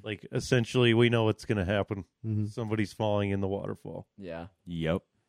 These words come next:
Speaker 1: That thing looked pretty cool, though.
Speaker 4: I don't like water, so I,
Speaker 1: Really?
Speaker 4: I just don't jump into it.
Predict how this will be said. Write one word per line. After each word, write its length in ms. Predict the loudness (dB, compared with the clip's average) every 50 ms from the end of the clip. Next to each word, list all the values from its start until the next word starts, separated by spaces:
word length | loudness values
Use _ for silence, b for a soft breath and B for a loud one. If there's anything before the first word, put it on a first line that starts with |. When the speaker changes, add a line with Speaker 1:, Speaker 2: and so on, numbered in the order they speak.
| _ _ _ _ _ B B B B B B B B B B B B B B B B B _ _ -8
Speaker 1:
That 380 | 0 2 2 2 2 0 -2 -2
thing 200 | -2 0 4 4
looked 180 | 4 2 2
pretty 200 | 0 -2 -2 0
cool, 300 | 0 2 2 4 4 4
though. 260 | 4 4 4 2 0 _ _ _ _ _ _ _ _ _ _ _ _ _ _ _ _ _ _ _ _ _ _ _ -20 -20 _ -6
Speaker 4:
I 100 | -4 0
don't 180 | 0 0 0 2
like 220 | 0 0 0 -2
water, 340 | -4 -8 -6 -6 -6 -8 -10 _ _
so 720 | -18 -14 -6 0 2 2 2 2 2 0 0 -2 -2 -4 -6 -10 _ _ _ _ _ _ _ -14 -8
I, 60 | -4
Speaker 1:
Really? 160 | -2 -2 -2 -2
Speaker 4:
I 140 | -4 -4
just 240 | -2 -2 -2 -2 -2
don't 240 | -2 -2 0 0 0
jump 240 | 0 0 0 0 0
into 300 | -2 -2 0 2 2 2
it. 120 | 2 0